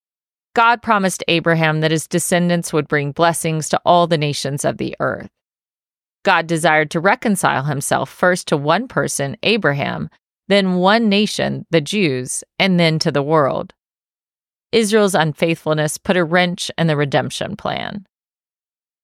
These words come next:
Yahweh swore, "I myself am coming against you."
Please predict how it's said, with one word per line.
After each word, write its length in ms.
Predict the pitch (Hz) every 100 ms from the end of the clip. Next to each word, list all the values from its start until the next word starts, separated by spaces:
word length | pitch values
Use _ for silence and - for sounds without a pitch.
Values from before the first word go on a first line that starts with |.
| _ _ _
Yahweh 440 | - 214 208 190 175
swore, 640 | - - 151 135 - - _ _ _ -
"I 200 | - 240
myself 600 | 233 226 214 170 151 147 -
am 160 | 175 175
coming 500 | - 165 160 156 -
against 520 | 151 131 127 - -
you." 240 | - -